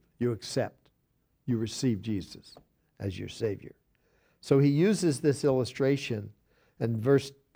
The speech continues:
ten of this chapter. Again, it's very clear. Stop trying to work for salvation. You'll never get God's rest. Then in verse six, he says this, "Seeing therefore it remains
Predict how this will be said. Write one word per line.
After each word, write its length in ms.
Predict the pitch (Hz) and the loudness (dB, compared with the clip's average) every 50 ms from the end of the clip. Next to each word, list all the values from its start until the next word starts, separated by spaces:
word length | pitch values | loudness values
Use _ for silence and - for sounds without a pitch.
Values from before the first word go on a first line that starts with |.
| _ _ _ _ _ _ _ _ _ _ _ _ _ _ | _ _ _ _ _ _ _ _ _ _ _ _ _ _
ten 300 | - 160 160 190 190 135 | 2 2 4 4 4 0
of 140 | 120 113 | -2 -2
this 160 | 120 117 104 - | -4 -4 -6 -4
chapter. 320 | - - 113 107 - 135 | -2 -2 -2 0 -2 -2
Again, 280 | 127 127 135 127 123 117 | 0 2 2 2 2 2
it's 220 | 127 127 117 110 - | 2 2 2 0 0
very 200 | 127 120 120 117 | 0 0 0 0
clear. 160 | - 135 107 | 0 -2 -4
Stop 760 | 104 - - - - _ - 170 170 185 185 185 - _ _ | -4 -6 -12 -12 -6 _ 0 2 2 2 2 0 -4 _ _
trying 440 | - - 170 160 165 165 165 165 165 | -4 0 0 2 2 2 0 0 0
to 80 | 180 | 0
work 400 | 165 151 143 143 143 139 143 _ _ _ _ _ _ _ _ _ _ _ | 2 4 4 4 4 2 -2 _ _ _ _ _ _ _ _ _ _ _
for 120 | - - | -6 -6
salvation. 640 | - - - 127 117 113 117 113 - - - - - - | -2 0 0 0 0 0 -2 -4 -4 -6 -10 -14 -12 -8
You'll 160 | 101 107 110 | -6 -4 -4
never 320 | 110 113 120 117 107 113 | -2 -2 -2 -2 -2 -4
get 340 | 110 107 107 101 104 - _ | -4 -4 -4 -6 -6 -8 _
God's 300 | - 101 95 90 - - | -10 -10 -10 -10 -12 -12
rest. 260 | - - - - - - - _ _ _ _ _ _ _ _ _ _ _ - | -12 -12 -12 -12 -16 -20 -20 _ _ _ _ _ _ _ _ _ _ _ 0
Then 200 | 143 151 190 226 | 4 6 6 6
in 120 | 233 214 | 6 6
verse 460 | 175 175 185 185 160 - - - - - - - | 6 6 6 6 6 4 0 -8 -10 -12 -16 -18
six, 680 | - - - - - 151 110 101 - - - - - - _ _ | -14 -12 -4 0 2 2 2 0 -4 -12 -18 -18 -20 -20 _ _
he 80 | - 135 | -6 -6
says 380 | 110 - - 139 117 107 98 101 | -4 -2 0 0 0 0 -2 -4
this, 360 | 104 101 - - - - - _ _ _ _ _ - _ _ _ _ _ _ _ _ _ _ _ _ _ _ _ _ _ _ _ _ _ _ _ _ _ _ _ _ _ _ _ _ _ _ _ _ _ - | -6 -6 -6 -8 -14 -20 -20 _ _ _ _ _ -20 _ _ _ _ _ _ _ _ _ _ _ _ _ _ _ _ _ _ _ _ _ _ _ _ _ _ _ _ _ _ _ _ _ _ _ _ _ -14
"Seeing 420 | - - 226 240 262 277 269 247 | 4 8 8 8 8 8 6 8
therefore 480 | 220 226 233 226 190 - 226 220 220 220 | 10 12 12 12 10 10 10 10 10 10
it 220 | 214 214 196 202 | 8 6 4 4
remains 1000 | 214 214 208 214 208 190 190 175 156 143 139 131 127 127 139 143 135 139 - - | 4 4 4 6 6 6 6 6 6 6 6 4 2 2 2 0 -2 -4 -8 -14